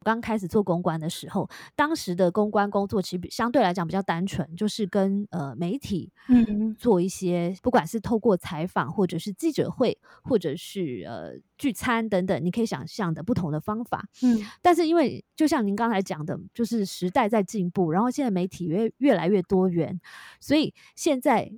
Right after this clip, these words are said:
Speaker 1: 对一个品牌来说，带有影响力的媒介越来越多。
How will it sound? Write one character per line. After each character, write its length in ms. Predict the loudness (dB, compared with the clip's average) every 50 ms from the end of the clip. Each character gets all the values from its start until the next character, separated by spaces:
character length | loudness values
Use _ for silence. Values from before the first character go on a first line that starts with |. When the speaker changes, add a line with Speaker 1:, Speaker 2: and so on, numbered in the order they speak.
| _ _ _ _ _ _ 2
Speaker 1:
对 120 | 4 4
一 60 | 4
个 80 | 4 2
品 180 | 2 2 -2
牌 160 | -2 -2 -2 -4
来 180 | -2 -2 -4
说， 320 | -4 0 2 2 4 4 2 _
带 140 | 0 4 6
有 160 | 6 6 6
影 160 | 4 2 0
响 240 | 0 0 -2 -2 -2
力 140 | -2 -2 -2
的 180 | -2 -4 -4 -4
媒 240 | -6 -6 -6 -6
介 160 | -4 0 2 2
越 160 | 4 4 2
来 120 | 2 2
越 140 | 0 0 0 0
多。 340 | 0 0 0 0 0 -4